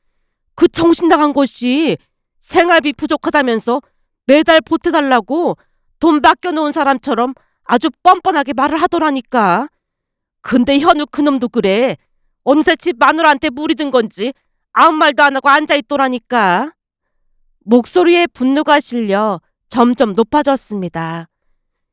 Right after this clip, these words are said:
결국 네 아빠가 소리소리 지르면서 그랬잖아. 돈이 그렇게 아쉬우면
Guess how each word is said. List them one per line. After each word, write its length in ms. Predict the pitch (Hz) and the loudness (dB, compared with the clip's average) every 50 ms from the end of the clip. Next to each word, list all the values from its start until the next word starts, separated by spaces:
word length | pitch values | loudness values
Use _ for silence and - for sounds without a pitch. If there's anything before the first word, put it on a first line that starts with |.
| _ _ _ | _ _ _
결국 380 | - 190 262 269 269 302 294 | 2 4 4 4 4 0 -2
네 140 | 247 311 320 | 0 2 2
아빠가 760 | 302 302 - - 294 285 269 262 254 285 349 320 233 165 135 - _ _ | 2 2 2 2 0 0 2 2 2 2 2 0 -2 -4 -6 -12 _ _
소리소리 560 | _ - - - 349 349 311 285 - 311 285 | _ -12 -4 -2 0 0 0 0 0 -2 -2
지르면서 500 | 240 - 339 269 294 294 277 269 - 320 | -2 -2 -2 -2 2 2 2 2 2 0
그랬잖아. 800 | 277 - 311 311 277 226 - - 269 254 254 220 180 165 175 185 196 - _ _ _ _ _ _ _ | -2 0 -2 -2 -2 -2 0 0 0 2 2 2 2 2 0 -2 -4 -8 _ _ _ _ _ _ _
돈이 200 | - 320 330 370 | -2 0 0 0
그렇게 380 | - - 339 381 - - - 349 | 0 2 2 2 2 2 0 0
아쉬우면 640 | 285 277 - 294 294 269 262 285 339 349 262 160 | 0 0 0 -4 -6 -4 -2 -2 0 -2 -2 -4